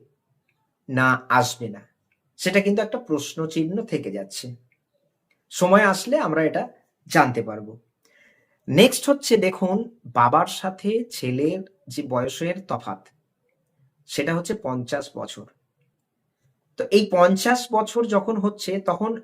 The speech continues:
দেখতে হবে যে কি কারণে হচ্ছে। কি কারণে হচ্ছে? অনেক সময় দেখা যাচ্ছে যে ছেলের পূর্ববর্তী যে এসআইআর, সেখানে নাম তোলা হয়নি, হয়তো সে কর্মসূত্রে অন্য কোথাও ছিলেন, ফলে সেই সময়টা মিস হয়ে গেছে।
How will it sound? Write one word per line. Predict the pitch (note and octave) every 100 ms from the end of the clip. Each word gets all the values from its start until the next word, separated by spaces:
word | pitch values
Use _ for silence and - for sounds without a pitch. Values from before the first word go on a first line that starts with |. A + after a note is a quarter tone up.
| -
দেখতে | C#3+ E3 -
হবে | A3 A3+
যে | A#3
কি | A3 G#3
কারণে | F#3+ F#3 F#3+
হচ্ছে। | - A#2+ - - - _ _ _
কি | - G3+
কারণে | A3 A#3+ A#3
হচ্ছে? | A#3 - C4 D4 - _ _ _ -
অনেক | G3 G#3
সময় | G#3 G3+
দেখা | F#3 F#3
যাচ্ছে | F#3+ F#3+ G3+
যে | G#3
ছেলের | G#3 - G3+ D#3 F#3 - - _ _ _ _ _ _ _ _ _
পূর্ববর্তী | - A3+ A#3 C4+ B3+ G#3
যে | D#3+ D#3+
এসআইআর, | C#3 A#2+ B2 B2+ F3 - _ -
সেখানে | - E3+ E3 F#3
নাম | A3 D3 C3+ B2+
তোলা | D3+ F3+
হয়নি, | F3+ F3+ D#3+ B2
হয়তো | B2+ A#3
সে | B3+ B3+
কর্মসূত্রে | A3 F3 F#3+ G3 G3 G#3+
অন্য | G#3+ G3+ A3
কোথাও | A#3+ A3+ A3+
ছিলেন, | G#3+ C4+ C3 A#2+ - _ _ _ _ _ _ _
ফলে | F#3 G#3+ C4+
সেই | - G3 G3+ B3 C4+
সময়টা | - E3+ E3 F3 A3
মিস | D#3+ F3 G3 C3+
হয়ে | A2
গেছে। | - -